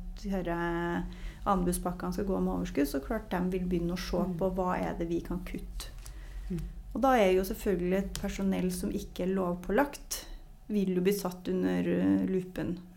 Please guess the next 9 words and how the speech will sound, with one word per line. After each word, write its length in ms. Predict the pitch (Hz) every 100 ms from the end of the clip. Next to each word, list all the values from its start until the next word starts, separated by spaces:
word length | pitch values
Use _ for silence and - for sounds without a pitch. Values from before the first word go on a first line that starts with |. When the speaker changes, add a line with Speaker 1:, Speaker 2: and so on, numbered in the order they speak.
| - -
Speaker 1:
Selv 200 | 208 196
om 60 |
de 200 | 214 202
gjør 160 | 175 175
en 360 | 180 180 180 - - - -
utrolig 400 | 202 - 190 180
viktig 300 | 185 - 202
jobb, 200 | 247 240
så 420 | - 208 196 190